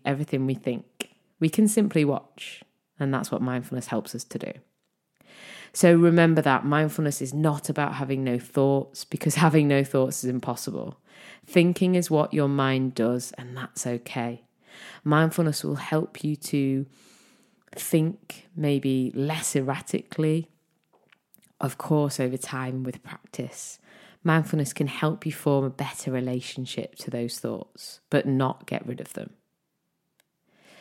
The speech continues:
Myth number four, the ultimate goal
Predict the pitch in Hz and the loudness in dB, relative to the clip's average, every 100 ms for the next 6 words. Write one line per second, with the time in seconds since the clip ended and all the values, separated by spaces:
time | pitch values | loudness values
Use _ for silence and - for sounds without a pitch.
0 | - - - - _ _ - 233 247 - | -20 -20 -20 -20 _ _ 6 6 6 4
1 | 180 170 - 127 - - _ _ _ _ | 4 4 2 0 0 -8 _ _ _ _
2 | - - 196 - 202 208 208 - 220 214 | -20 -4 -2 4 6 8 6 4 4 4
3 | 151 160 143 127 127 147 | 2 4 6 4 2 -2